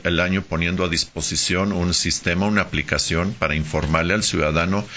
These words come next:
en tiempo real sobre el, el, el, la, el,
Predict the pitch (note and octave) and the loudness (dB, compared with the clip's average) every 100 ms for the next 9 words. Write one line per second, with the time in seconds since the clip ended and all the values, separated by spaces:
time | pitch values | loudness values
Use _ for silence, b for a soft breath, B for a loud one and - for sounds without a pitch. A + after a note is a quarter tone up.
0 | B B - E2 - F2+ F#2 A2 G2 F2 | B B -4 -2 0 -2 0 2 2 4
1 | F#2 G#2 B B - - E2 D2 D#2+ D#2 | 2 0 B B -4 -2 -2 -2 0 0
2 | D#2 D2+ E2 D2+ C#2+ D#2+ D#2 D#2+ D2+ - | -2 -4 -4 -4 -4 -4 -4 -6 -6 -10
3 | _ b b _ E2 D#2 D2+ F2 - D#2+ | _ b b _ -2 0 0 -2 -2 -2
4 | D#2 - E2 D#2+ D2+ D2+ C#2+ | -2 -2 0 0 0 0 -2